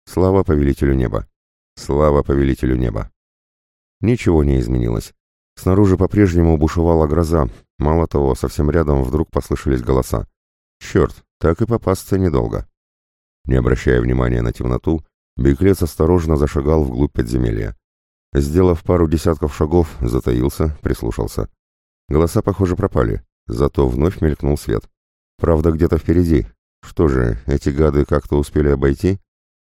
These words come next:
Значит, из бункера есть еще один выход. Да блин! Иванов невольно выругался, запнувшись о какой-то ящик. Нагнулся, протянул руку.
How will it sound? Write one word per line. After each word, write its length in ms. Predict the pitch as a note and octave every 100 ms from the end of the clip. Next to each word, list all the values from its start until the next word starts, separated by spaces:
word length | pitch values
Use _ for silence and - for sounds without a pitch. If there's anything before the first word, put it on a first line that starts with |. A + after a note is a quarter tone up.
| -
Значит, 460 | B1 D#2+ G2+ A#2+
из 120 | A#2+ E2+
бункера 480 | F2 G#2 G#2+ G#2
есть 320 | F2 E2 F#2+ A2
еще 280 | - C#2+
один 260 | C2 B1+ C2
выход. 340 | C2 - A#1+ - _ _ _ _
Да 320 | G#1+ A1 C2+
блин! 380 | F2 G2 D2+ G1+ - _ _ _ -
Иванов 460 | B1+ C#2 G2 G2+ E2
невольно 360 | E2 F2 E2+
выругался, 640 | F2 F#2+ B1 B1+ - B1+
запнувшись 600 | A#1 C#2 E2 E2+ - - C#2
о 60 |
какой-то 380 | C#2 - C#2 C2+
ящик. 420 | B1+ A#1 - - - _ _ _ -
Нагнулся, 640 | C2 C2 D2 E2+ - E2+ D2+ -
протянул 420 | C#2 - D#2+ F2
руку. 340 | C#2 - B1+